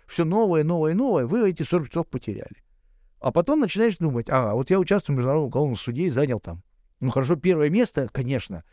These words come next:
победа, она полностью все наши грехи мои смывает".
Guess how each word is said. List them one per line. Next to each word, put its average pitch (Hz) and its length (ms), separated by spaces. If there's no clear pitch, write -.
победа, 170 680
она 156 260
полностью 180 720
все 160 340
наши 120 260
грехи 127 380
мои 160 200
смывает". 190 720